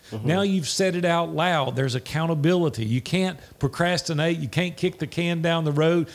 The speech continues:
Speaker 2: You're like, "Dude, I'm in. I've said it. Now I'm gonna go accomplish it." We have hundreds of members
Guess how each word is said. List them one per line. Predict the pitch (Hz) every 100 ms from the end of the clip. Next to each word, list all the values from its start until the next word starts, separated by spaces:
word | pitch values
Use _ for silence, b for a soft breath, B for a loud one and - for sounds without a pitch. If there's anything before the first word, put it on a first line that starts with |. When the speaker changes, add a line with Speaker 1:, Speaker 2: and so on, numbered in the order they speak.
| B
Speaker 2:
You're | - 147
like, | 147 120
"Dude, | 151 170
I'm | 160 185 160
in. | 175 185 180
I've | 160 139 107
said | - 180 175
it. | 185 160
Now | 156 170
I'm | 160
gonna | 156 143
go | 143 139 139 B B -
accomplish | 107 156 160 - 135 -
it." | 120 B B B B -
We | 185
have | 170
hundreds | - - 185 190 175 175 131
of | 131
members | 131 143 151 135 113 117 -